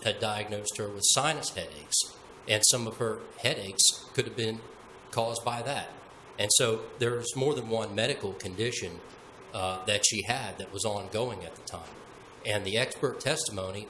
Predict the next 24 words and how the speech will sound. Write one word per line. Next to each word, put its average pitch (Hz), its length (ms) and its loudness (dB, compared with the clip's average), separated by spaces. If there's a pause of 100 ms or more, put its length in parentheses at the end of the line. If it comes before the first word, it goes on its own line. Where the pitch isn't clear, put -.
(120)
only 127 260 2
attributes 110 720 2 (220)
the 98 80 -6
January 123 520 4
thirty-first 139 640 2
event 98 360 -2 (460)
and 101 120 -4
the 98 60 -8
September 120 440 2
seventeenth 127 600 0
event 95 320 -4 (380)
to 113 100 0
the 107 80 -2
myxoma. 107 540 2 (320)
And 92 100 -6
you 101 60 -4
need 117 160 2
expert 127 420 0
testimony 101 580 -2
in 82 80 -10
a 82 60 -12
case - 320 -2
like 82 200 -10
this. - 360 -2